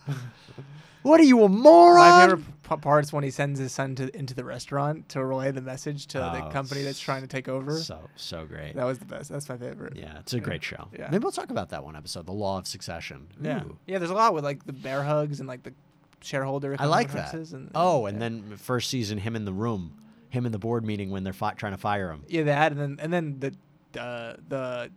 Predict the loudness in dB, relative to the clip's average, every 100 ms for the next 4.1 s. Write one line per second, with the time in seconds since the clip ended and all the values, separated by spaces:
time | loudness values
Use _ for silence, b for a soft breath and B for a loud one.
0 | _ -8 -8 -10 -10 -10 -12 -12 -12 -10
1 | -8 -8 -8 -10 -4 -4 -4 -8 -10 -10
2 | -10 -12 -8 -4 -2 -4 -4 2 2 2
3 | -2 -10 -10 -12 -12 -8 -4 2 6 6
4 | 4